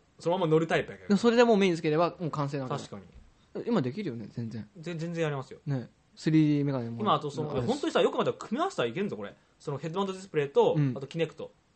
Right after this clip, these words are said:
Speaker 2: うんうん。
Speaker 1: こうやってダンスとかも使う時には。
Speaker 2: はいはいはいはい。
Speaker 1: キネクト使えば動作を読み取れるから。
Speaker 2: うん。
Speaker 1: いけんじゃないですかね、そろそろ、本当に。
Speaker 2: できるよね、ゲームとして。
Speaker 1: うん。
Speaker 2: なぜやらないの？
Speaker 1: だからこそプレステフォーで動き出したのかもしれない、とうとう。
Speaker 2: おう、え、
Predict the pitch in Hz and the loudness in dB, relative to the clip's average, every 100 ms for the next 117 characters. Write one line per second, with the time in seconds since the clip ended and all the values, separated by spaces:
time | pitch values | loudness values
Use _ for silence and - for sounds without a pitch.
0 | _ - 175 156 147 131 107 110 135 135 | _ -2 2 4 4 2 -2 -8 -6 -4
1 | 127 - 101 - 151 143 127 127 120 135 | -4 -8 -14 0 2 4 2 0 -4 -8
2 | _ _ - 196 220 170 - 170 175 160 | _ _ -6 -2 -2 -2 -2 0 0 0
3 | 180 143 110 113 120 123 107 104 101 98 | -2 -2 -4 -4 -6 -6 -6 -8 -12 -2
4 | 143 127 104 - _ _ _ 123 117 - | 0 0 -2 -14 _ _ _ -16 -8 -4
5 | 320 165 104 101 104 98 104 - - 101 | -4 -4 -8 -10 -14 -14 -16 -16 -20 -20
6 | - 98 - 151 160 254 151 123 135 135 | -18 -20 -4 0 2 4 4 2 2 0
7 | 120 120 - - - - 117 113 101 120 | -2 -8 -12 -16 -18 -14 -10 -10 -4 -2
8 | 170 139 120 127 123 113 202 247 165 156 | 0 0 0 -2 -2 -4 0 2 0 -4
9 | 135 - 147 147 156 120 131 143 156 123 | -6 -4 -4 -2 -4 -4 -4 0 0 -2
10 | 104 101 - 156 120 98 - - 131 117 | -12 -18 -8 -6 -6 -10 -16 -8 -4 -4
11 | - 156 | -2 -2